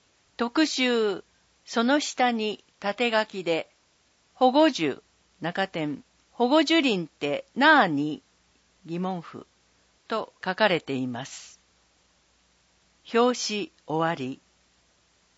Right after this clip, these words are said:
目次、コンテンツ。特集、保護樹、保護樹林ってなーに？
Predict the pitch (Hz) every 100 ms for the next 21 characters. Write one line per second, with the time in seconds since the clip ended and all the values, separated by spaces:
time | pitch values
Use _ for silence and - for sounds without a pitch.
0 | _ _ _ _ _ _ _ _ _ _
1 | _ _ _ _ _ _ _ - 233 247
2 | 320 320 240 254 240 - _ _ _ _
3 | - 330 320 269 196 170 156 - 107 -
4 | _ _ _ _ _ _ _ _ _ _
5 | _ _ _ _ - 254 - 359 - 285
6 | 285 269 247 - _ _ _ _ - 254
7 | 254 339 320 202 156 - _ _ _ -
8 | 254 269 330 320 339 277 175 170 _ 156
9 | 151 - _ - 269 311 240 165 147 151
10 | 151